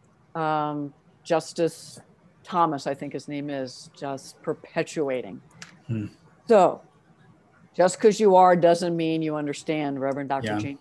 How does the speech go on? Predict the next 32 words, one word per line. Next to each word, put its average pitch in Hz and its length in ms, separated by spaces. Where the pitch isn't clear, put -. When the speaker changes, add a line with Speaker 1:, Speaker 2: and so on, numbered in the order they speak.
Speaker 1:
Washington, 135 600
I 131 80
first - 360
heard 139 180
say 180 220
that. 156 260
So 185 440
development 196 640
and 202 120
skills 196 380
for 196 100
folks 175 280
of 170 80
color 196 440
and 185 380
more 170 280
folk 175 260
of 170 80
color, 170 280
more 156 220
indigenous 156 480
folks 151 300
have 135 200
much 170 680
more 147 200
capacity 143 560
and 135 80
skill, 160 400
but 147 180
it's 139 220
still, 156 460
you, 151 180